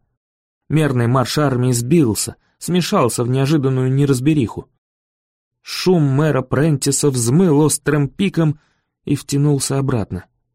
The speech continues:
"Это ещё что за чёрт?" Я заозирался по сторонам.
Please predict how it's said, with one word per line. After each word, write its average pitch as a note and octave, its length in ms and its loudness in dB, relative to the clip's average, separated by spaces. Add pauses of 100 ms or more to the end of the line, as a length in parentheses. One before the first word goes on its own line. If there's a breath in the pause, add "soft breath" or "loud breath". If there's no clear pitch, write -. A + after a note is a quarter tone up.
(540)
"Это F#3 280 0
ещё E3 220 2
что D#3+ 220 0
за C#3 140 2
чёрт?" - 420 -2 (600)
Я B2 240 0
заозирался C3+ 680 0
по - 120 -8
сторонам. C3 520 -4